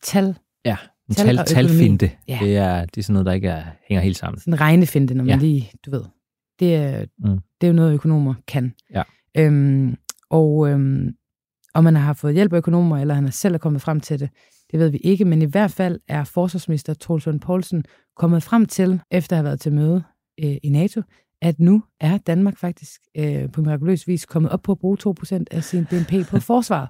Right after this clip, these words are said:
Speaker 2: Ja.
Speaker 1: Som man har sagt af flere omgange, at det skulle man også, og det ville man også, og det
Speaker 2: Mm.
Speaker 1: gjorde man også, men der har været lidt uenighed om, hvorvidt at en masse af de penge, som egentlig var målrettet Ukraine,
Speaker 2: Ja.
Speaker 1: kunne tælle med i det her nato-mål.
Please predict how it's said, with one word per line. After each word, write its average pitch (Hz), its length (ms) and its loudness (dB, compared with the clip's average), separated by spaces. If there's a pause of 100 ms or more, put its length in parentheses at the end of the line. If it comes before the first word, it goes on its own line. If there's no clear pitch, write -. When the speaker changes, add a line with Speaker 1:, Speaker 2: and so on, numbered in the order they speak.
Speaker 2:
Ja. 98 160 -2 (640)
Speaker 1:
Som 190 280 2 (240)
man 165 140 0
har 151 60 -2
sagt 190 220 -2
af 170 60 -4
flere 180 180 2
omgange, 165 360 0
at 135 100 -8
det 175 120 -2
skulle 196 260 2
man 185 120 4
også, 170 200 0
og 156 40 -2
det 151 80 -2
ville 170 160 2
man 170 140 0
også, 151 300 -4
og 139 120 -6
det 160 200 -2 (100)
Speaker 2:
Mm. 123 100 -2
Speaker 1:
gjorde 170 180 4
man 165 80 2
også, 160 220 -2
men 156 80 0
der 151 40 -2
har 151 80 -2
været 160 180 0
lidt 165 200 -2 (360)
uenighed 170 320 4
om, 160 100 2
hvorvidt 147 380 0
at 143 120 -4
en 143 180 -2
masse 190 240 0
af - 60 -6
de 160 100 -4
penge, 160 340 -4
som 147 180 -14
egentlig 139 200 -6
var 117 240 -8
målrettet 135 400 -4
Ukraine, 214 440 4
Speaker 2:
Ja. 233 120 6
Speaker 1:
kunne 180 280 0
tælle 190 300 -2
med 196 320 4
i 147 100 -4
det 143 140 -2
her 135 160 -4
nato-mål. 123 500 -8